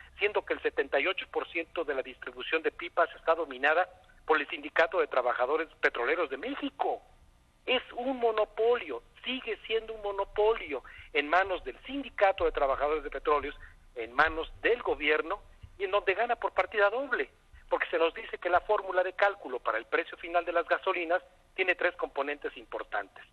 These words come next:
el tipo de cambio, el precio del barril, eh, internacional de petróleo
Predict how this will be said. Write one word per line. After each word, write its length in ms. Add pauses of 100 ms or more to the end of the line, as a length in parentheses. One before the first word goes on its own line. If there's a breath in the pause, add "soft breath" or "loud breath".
(360 soft breath)
el 120
tipo 260
de 120
cambio, 520 (240)
el 120
precio 380
del 120
barril, 400 (420)
eh, 240
internacional 760
de 120
petróleo 540